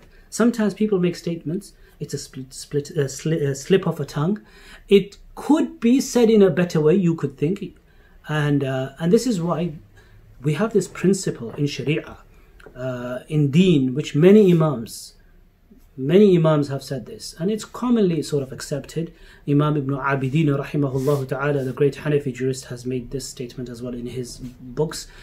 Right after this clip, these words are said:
and many others have said this, that when someone makes a statement, and there are ninety-nine, ninety-nine ways of interpreting and understanding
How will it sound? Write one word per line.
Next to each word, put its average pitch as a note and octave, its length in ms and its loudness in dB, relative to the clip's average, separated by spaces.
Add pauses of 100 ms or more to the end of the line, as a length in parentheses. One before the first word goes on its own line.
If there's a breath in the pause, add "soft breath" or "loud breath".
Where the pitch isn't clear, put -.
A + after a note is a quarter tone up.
(220 loud breath)
and D3+ 100 -2
many A3 240 4
others A3 220 6
have E3+ 160 -6
said C3 180 -6
this, E3+ 280 -6 (360 soft breath)
that F3 240 -4
when F3+ 160 2
someone A3+ 540 2
makes G3 280 0
a F3+ 80 -2
statement, - 640 -10 (920)
and C#3+ 520 -2 (580)
there F3 260 6
are G3 120 4
ninety-nine, E3 1300 4 (300)
ninety-nine E3 1300 2
ways E3 380 4
of C#3+ 240 -6
interpreting E3 1300 -2 (220)
and D3+ 200 -4
understanding F3+ 1000 0